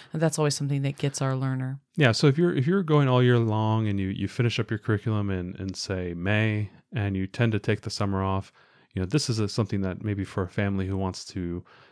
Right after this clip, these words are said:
Speaker 2: um, you know, keep, keep the education going lightly, um, this might be a good, like, summer, you know, um, you know, kinda hardening math concepts that maybe they've already learned, or maybe it's a way to touch on things that maybe are coming up that you can teach your learner. So it's,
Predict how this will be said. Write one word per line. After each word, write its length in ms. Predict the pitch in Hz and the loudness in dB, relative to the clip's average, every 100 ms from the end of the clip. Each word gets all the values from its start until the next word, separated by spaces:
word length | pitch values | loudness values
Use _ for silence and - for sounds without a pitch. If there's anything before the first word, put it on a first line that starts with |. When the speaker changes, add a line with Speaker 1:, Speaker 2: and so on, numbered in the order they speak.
| _ - | _ -10
Speaker 2:
um, 180 | 95 85 | -8 -6
you 80 | 92 | -4
know, 120 | 92 - | -6 -8
keep, 320 | - 117 - _ _ _ - | -6 -6 -6 _ _ _ -6
keep 220 | - 135 | -2 0
the 100 | 113 | 0
education 480 | 104 - 107 - 101 | -2 -2 -2 -2 -2
going 340 | 92 95 95 | 0 0 0
lightly, 540 | 92 95 - 104 104 - _ 135 | 0 -2 0 -2 -2 -6 _ -6
um, 200 | 98 95 | -6 -4
this 180 | 98 | -6
might 120 | 104 92 | -6 -4
be 100 | 95 | -4
a 60 | |
good, 340 | 92 98 95 101 | -2 -2 -2 -4
like, 180 | 92 - | -10 -8
summer, 560 | - 95 92 92 92 - - - _ _ | -6 -4 -2 -2 -2 -6 -16 -20 _ _
you 80 | |
know, 360 | 92 87 85 82 - | -8 -6 -6 -10 -10
um, 220 | 82 87 - _ _ - | -10 -10 -16 _ _ -8
you 100 | 135 | -6
know, 100 | 85 - | -6 -6
kinda 180 | 107 | -4
hardening 500 | 92 117 107 104 101 | 2 4 4 2 0
math 280 | 98 101 - | 0 0 -2
concepts 440 | - 104 101 101 - | -2 -2 -2 -6 -4
that 80 | |
maybe 220 | 95 95 95 | -4 -4 -4
they've 160 | 87 | -4
already 220 | 90 87 | -2 -2
learned, 420 | 87 131 127 127 120 - - _ - | 0 2 2 0 -4 -14 -20 _ -6
or 60 | |
maybe 220 | 95 95 92 | -4 -2 -2
it's 100 | 104 | -4
a 40 | |
way 120 | 95 | -4
to 80 | 90 | -6
touch 280 | - 104 - | -6 -6 -4
on 140 | 90 | -6
things 260 | 90 90 92 | -4 -6 -6
that 100 | 92 | -8
maybe 340 | 92 92 90 - | -8 -8 -10 -8
are 120 | 107 | -10
coming 380 | - - 92 90 | -8 -6 -6 -2
up 240 | 101 101 - _ - _ _ - | -2 -2 -4 _ -20 _ _ -8
that 80 | 90 | -6
you 100 | 90 | -6
can 140 | 92 | -8
teach 220 | - - | -8 -6
your 80 | 95 | -4
learner. 320 | 92 92 92 | -4 -4 -6
So 160 | - 104 | -6 -8
it's, 120 | - | -8